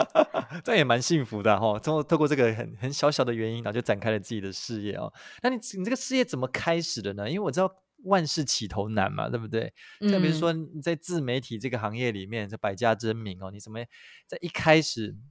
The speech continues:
Speaker 1: 崭露头角的哦？现在大家讲到左边茶水间，我相信哦，有一定的知名度哦，蛮多的人知道了。你是怎么从一开始踏入这个 podcast 产业，甚至是，哦，呃，你，就像我刚刚讲的，你开始了自己的线上课程、个人咨询的课程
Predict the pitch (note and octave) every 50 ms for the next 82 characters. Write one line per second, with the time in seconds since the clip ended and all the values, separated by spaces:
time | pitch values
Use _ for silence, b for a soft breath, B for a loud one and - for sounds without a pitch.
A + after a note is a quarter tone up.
0 | _ _ _ - - A2 G#2+ A2+ B2+ B2+ A#2 - G2+ G2+ A2 G#2+ A#2 - - G1+
1 | G#1 - G2+ - - A#2 A#2+ B2+ - - G3+ A3 A3 G3+ - _ _ _ _ -
2 | F#3 F3 F3 E3+ - B2 A#2+ C3 C3 - - G#2+ B2 B2+ A#2+ - G2+ G#2+ A2 G#2+
3 | F#2+ A2+ A2 G#2+ G#2+ G#2+ - D#3 D3 D3+ D#3 C#3+ - C3+ A#2+ A2 G#2+ - - _
4 | _ - C3 A#2+ A#2 - B2 A#2 - D3+ C3 A#2 A2 G2 - - A2+ A2 G#2 G2
5 | F#2 F2+ - A2+ A2+ - - - G2 G2 G2 A2 A#2 A#2 C3 C3 A2+ A2 G#2 G2
6 | G2 G2 - - G2+ F#2+ A2 G2 - - - - C#3 C3+ B2+ - - G#3 - -
7 | C3 A#2 A2+ - A#2 A2 G#2+ b b b b b b b - B2+ - - - -
8 | C3 C3 C#3 - - - A2+ A2 _ - - A#2+ A#2 A2 G#2 A2 G2+ - - -
9 | - - A#2+ A#2 - - A#2 G#2+ - - - - A2 G#2+ G#2+ G#2+ G#2 - B B
10 | B B B B - F#3 F3 D3+ C#3+ D#3+ D3+ - - D#3+ D3+ C#3 C3 A#2+ A2+ A2
11 | G#2+ G2+ G#2 G2 - _ _ _ _ _ _ _ - A2+ G#2 G2+ G2+ G2+ G#2+ G#2+
12 | G#2 - B2 - B2+ G#2+ G2 A2+ A2+ A#2 A2 A2 G2+ G2+ G2 G#2 G#2 G2 - -
13 | B2 A#2 - - G#2+ F#2+ - B2+ G2+ G#2+ G#2 G#2 G#2+ - - A#2+ G#2 G#2 A#2+ A2
14 | - - - A#2+ G#2 - - - A#2 G#2+ - C3+ A2+ G#2 G2 G#2 - - A#2+ A#2
15 | - - A#2 A2+ A#2 A2+ - - A#2+ A2+ - - -